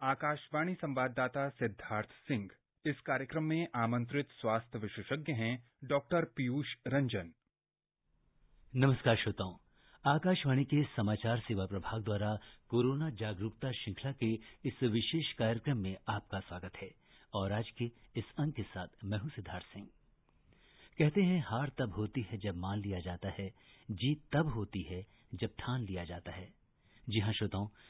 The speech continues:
Speaker 2: इस समय पूरा देश जब कोरोना महामारी की जंग को लड़ रहा है और हम सभी देशवासी अपनी हिम्मत, हौसले, जज्बे, सावधानियां और जागरूकता के सहारे इस लड़ाई में हिस्सा ले रहे हैं। हमारे मन में इसे लेकर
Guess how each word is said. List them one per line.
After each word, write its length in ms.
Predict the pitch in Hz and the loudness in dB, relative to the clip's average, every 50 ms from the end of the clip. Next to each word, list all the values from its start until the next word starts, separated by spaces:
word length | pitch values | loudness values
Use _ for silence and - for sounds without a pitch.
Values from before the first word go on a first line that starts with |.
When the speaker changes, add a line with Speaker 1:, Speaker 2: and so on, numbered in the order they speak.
| - - - | -10 -4 -4
Speaker 2:
इस 120 | 127 - | -2 0
समय 140 | - 131 135 | 2 2 2
पूरा 260 | - - 139 135 151 | 2 2 2 2 2
देश 320 | 143 110 127 131 131 110 - | 4 4 2 2 2 2 -2
जब 120 | 131 117 | -2 -2
कोरोना 320 | - 123 110 113 117 123 | 0 0 2 2 2 2
महामारी 440 | 117 107 98 101 104 104 107 110 120 | 0 0 -2 0 0 0 2 2 0
की 180 | 117 - - 107 | -2 -2 -4 -4
जंग 300 | 90 - 113 113 117 110 | -2 -2 0 0 0 0
को 280 | - - 117 113 107 - - - _ - | 0 2 2 2 0 -2 -10 -16 _ -4
लड़ 240 | 104 98 123 139 139 | 0 2 2 4 4
रहा 240 | 123 120 117 120 113 | 2 2 0 0 0
है 220 | 107 113 120 120 - - - - - - | 0 0 -2 -2 -6 -12 -20 -16 -4 -2
और 100 | 123 123 | -2 -2
हम 160 | 104 147 151 | 0 -2 -2
सभी 260 | - - 156 139 151 | 0 -2 -2 -2 0
देशवासी 720 | 123 117 110 98 - - 120 123 110 - - 95 90 - - - - - - - 107 | 0 0 0 0 0 -2 -2 -2 -2 -4 -6 -8 -8 -8 -12 -20 -20 -20 -12 -8 -8
अपनी 340 | 113 - 113 107 104 82 - | -6 -4 -4 -4 -4 -4 -4
हिम्मत, 380 | 117 113 110 107 107 104 101 - - - - - | -2 0 2 2 2 0 -2 -6 -12 -12 -2 0
हौसले, 460 | 110 110 104 - - 98 101 95 92 | 0 0 0 -2 -4 -4 -2 -4 -4
जज्बे, 540 | 87 - 117 110 98 101 98 110 107 107 104 - - - - - - - | -4 -4 -4 -4 -4 -4 -2 -2 -2 -2 -2 -4 -10 -18 -20 -20 -8 -2
सावधानियां 640 | 123 117 117 101 104 107 123 123 120 120 117 107 107 - - - - _ - | 0 0 0 0 0 0 0 0 2 0 0 -2 -4 -8 -12 -20 -14 _ -2
और 140 | 135 131 117 | 0 0 0
जागरूकता 600 | 104 139 135 139 123 127 135 131 123 - 190 175 | 2 2 2 2 2 2 -2 -2 -2 -2 -2 0
के 140 | - 156 | 0 -2
सहारे 400 | 123 - 120 101 98 101 110 117 117 - - - - - - | -2 -2 -4 -4 -2 -2 -2 -2 -4 -8 -18 -20 -20 -2 2
इस 120 | 180 160 - - - - - _ - _ 104 | 2 2 2 0 -10 -20 -20 _ -14 _ -4
लड़ाई 340 | 101 113 113 113 117 127 | -2 0 0 0 0 0
में 200 | 123 110 110 110 - - | 0 0 0 -2 -2 -4
हिस्सा 240 | 110 - - - | -8 -6 -4 -4
ले 140 | 101 98 98 | -4 -2 -4
रहे 200 | 92 92 95 98 | -4 -4 -4 -4
हैं। 240 | 98 98 107 - - _ _ _ _ - - - - | -6 -6 -8 -10 -12 _ _ _ _ -20 -20 -4 0
हमारे 280 | 123 113 113 113 113 110 | 2 4 4 4 4 2
मन 220 | 98 101 117 123 | 2 2 2 2
में 220 | 127 123 120 123 - - | 4 4 2 2 0 -4
इसे 200 | 110 - - 113 | -8 -4 -2 -2
लेकर 380 | 101 107 107 - 113 110 104 | -2 -2 -2 -2 -2 -2 -2